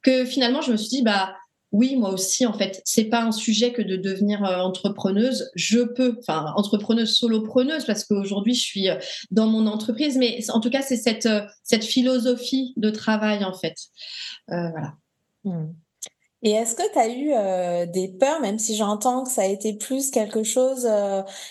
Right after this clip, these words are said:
Speaker 2: comme une évidence, enfin, en tout cas, euh, des, des, des circonstances qui ont fait qu'à un moment donné, t'as eu envie vraiment
Speaker 1: Mhm.
Speaker 2: de, euh, te lancer dans l'entrepreneuriat. Est-ce qu'il y a eu des peurs à ce moment-là ? Est-ce que ces peurs, elles sont, euh,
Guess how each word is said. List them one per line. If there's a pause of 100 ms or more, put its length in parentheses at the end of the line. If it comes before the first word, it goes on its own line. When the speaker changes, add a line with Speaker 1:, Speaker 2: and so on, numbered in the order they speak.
(760)
Speaker 2:
comme
une
évidence,
enfin,
en
tout
cas,
euh,
des,
des,
des
circonstances
qui
ont
fait
qu'à
un
moment
donné,
t'as
eu
envie
vraiment
Speaker 1:
Mhm.
Speaker 2:
de,
euh,
te
lancer
dans
l'entrepreneuriat. (360)
Est-ce
qu'il
y
a
eu
des (100)
peurs
à
ce
moment-là ? (140)
Est-ce
que
ces
peurs,
elles
sont,
euh,